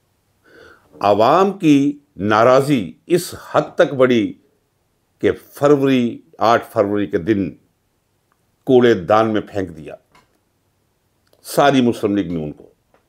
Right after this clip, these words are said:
सारी एमक्यूएम को, लेकिन अवाम के फैसले के खिलाफ अमल करते हुए मरकज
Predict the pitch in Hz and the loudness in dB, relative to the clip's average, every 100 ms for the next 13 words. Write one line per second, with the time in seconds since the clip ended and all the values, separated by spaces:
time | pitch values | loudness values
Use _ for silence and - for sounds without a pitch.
0 | _ _ _ _ _ _ - - 139 147 | _ _ _ _ _ _ -12 0 2 2
1 | 143 131 131 117 117 107 98 85 67 _ | 0 0 -2 0 -2 -2 -8 -10 -10 _
2 | _ _ _ _ _ _ _ _ _ _ | _ _ _ _ _ _ _ _ _ _
3 | _ _ _ _ _ _ _ _ _ _ | _ _ _ _ _ _ _ _ _ _
4 | _ _ _ 95 101 98 - 95 101 123 | _ _ _ -4 -2 -2 2 4 4 4
5 | 127 127 120 - 104 - 104 104 - 113 | 2 -2 -6 -4 -6 -2 2 2 2 -4
6 | 104 107 - - 98 107 117 101 - - | -2 -2 -2 -4 2 4 4 0 -6 -20
7 | _ _ _ _ 117 139 139 123 101 107 | _ _ _ _ 0 0 2 0 0 -2
8 | 98 92 80 62 _ _ _ _ _ _ | -2 -2 -2 -4 _ _ _ _ _ _
9 | _ _ _ _ _ _ _ _ _ - | _ _ _ _ _ _ _ _ _ -20
10 | _ _ _ _ _ _ _ _ _ _ | _ _ _ _ _ _ _ _ _ _
11 | _ 82 110 135 160 170 | _ -2 0 2 2 2